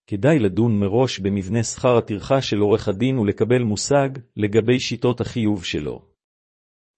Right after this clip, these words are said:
בהשוואה בין עורכי הדין השונים עליכם לכלול את כל העלויות וההוצאות נוספות שאתם עשויים להיות אחראים להן.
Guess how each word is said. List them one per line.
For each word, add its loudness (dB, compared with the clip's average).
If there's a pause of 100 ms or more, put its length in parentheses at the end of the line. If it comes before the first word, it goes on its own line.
בהשוואה 2
בין 2
עורכי 0
הדין 0
השונים 0
עליכם -2
לכלול 0
את -4
כל 4
העלויות 2
וההוצאות 0
נוספות 0
שאתם 0
עשויים -2
להיות 0
אחראים -2
להן. -8